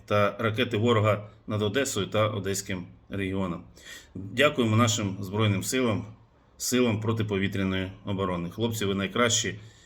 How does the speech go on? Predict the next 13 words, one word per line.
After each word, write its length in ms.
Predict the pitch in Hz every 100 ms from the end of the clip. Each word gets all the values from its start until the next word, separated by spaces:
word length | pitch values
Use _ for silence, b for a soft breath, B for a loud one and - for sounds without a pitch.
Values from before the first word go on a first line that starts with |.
| B -
і 80 |
Одещина 540 | 104 117 107 98 90 87 101
разом 440 | 98 90 92 90 - - -
з 140 | 98
вами. 280 | 95 92 80 - - _ _ _ _ _ B B B B B B -
Звичайно, 300 | 123 202 180
ми 100 | 147
розуміємо, 540 | 135 120 147 147 123
що 480 | 113 - 117 107 101 -
ракетні 440 | 101 143 120 113
удари 480 | 98 120 117 110 101 - - 110
не 120 | 107
закінчилися. 760 | 101 95 95 104 87 - -